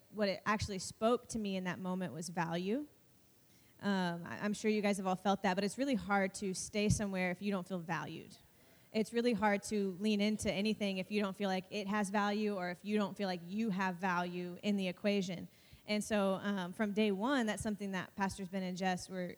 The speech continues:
just encouraging and speaking over my life was, "No, this, in this church, like, we're owners. We all have a part to play. Um, you have something to, to bring here." And so for me, at twenty-one years old, that was everything. And now for me, at thirty-one years old, it's still everything.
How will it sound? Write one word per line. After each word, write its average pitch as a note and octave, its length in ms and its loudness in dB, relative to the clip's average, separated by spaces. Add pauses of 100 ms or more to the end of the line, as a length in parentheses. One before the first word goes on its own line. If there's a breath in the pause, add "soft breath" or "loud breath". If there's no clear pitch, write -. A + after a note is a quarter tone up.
just F#3+ 200 -6
encouraging F#3+ 640 2
and F3 80 -6
speaking G3+ 340 -6
over F#3 180 -2
my E3+ 180 -6
life F#3+ 360 -2
was, F3+ 220 -6
"No, G3 120 -2
this, F#3+ 220 -8 (160)
in F3+ 140 -6
this A#3+ 200 4
church, G#3+ 340 -2
like, F3+ 140 -8
we're G3+ 200 -6
owners. F#3+ 480 -4
We F#3+ 100 -8
all G3 140 -6
have G3 120 -8
a F3+ 60 -10
part F3+ 240 -8
to - 80 -14
play. F#3 480 -4 (420 soft breath)
Um, G3 220 -4
you G3 120 -6
have G3 180 -4
something F3+ 320 -10
to, F3 320 -6
to F#3 240 -8 (120)
bring A#3 220 2
here." G3+ 200 0
And F#3 120 -4
so G#3 140 -2
for G#3 160 -8
me, C#4 400 -2 (240 loud breath)
at G#3 200 -2
twenty-one A3 480 0
years G3 280 0
old, A3+ 300 0
that G3+ 140 0
was G3+ 140 -2
everything. G3 440 -4 (1120 soft breath)
And A3 120 0
now G#3 160 2
for A3 160 -2
me, G#3+ 280 2
at - 160 -6
thirty-one G3+ 420 0
years G3+ 180 2
old, F3+ 200 -2
it's E3 120 -6
still G3 220 -2
everything. F#3 460 -4